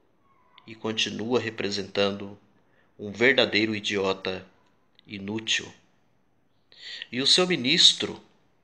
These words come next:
que é uma outra figura também, é, uma outra figura, é, muito complicada, que parece uma espécie de um moleque,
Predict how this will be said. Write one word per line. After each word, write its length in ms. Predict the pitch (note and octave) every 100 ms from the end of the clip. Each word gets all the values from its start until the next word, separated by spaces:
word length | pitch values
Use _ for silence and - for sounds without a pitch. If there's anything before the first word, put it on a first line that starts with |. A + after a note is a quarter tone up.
| _ _ _ -
que 80 | -
é 20 |
uma 160 | A2 A2
outra 440 | G#2+ E3+ F3 D3+
figura 600 | D3 B2+ G#2 A2 B2+ A2+
também, 680 | G#2 G2+ F#2+ G#2 G#2+ G#2 F#2 - _ _ _ _ _ _ _ -
é, 760 | G2+ G2+ F#2+ F2+ F#2 - - - _ _ _
uma 140 | F#2 F#2+
outra 260 | D3 -
figura, 800 | E3 D3 G#2+ A#2+ D3+ D3+ D3 D3 - - _ _ _ _ _ - _ _ _ -
é, 440 | G2 G2 G2 F#2 G2+
muito 460 | G#2+ C#3 G#3 G#3
complicada, 800 | E3 B2+ G#2+ - G#2 B2+ D3 D3+ - _ _ _ _ _ _ _ _ _ _ _ _ -
que 640 | A#2+ A#2+ B2 A#2+ A2+ G#2 - - _ _ _ -
parece 500 | B2 B2 D3 - E3
uma 400 | D3+ C#3+ C3+ B2+
espécie 500 | - - B2+ B2 A#2
de 100 | A#2
um 100 | A#2
moleque, 960 | A#2+ F3 D3 A2+ B2+ - E3+ F#3 G3+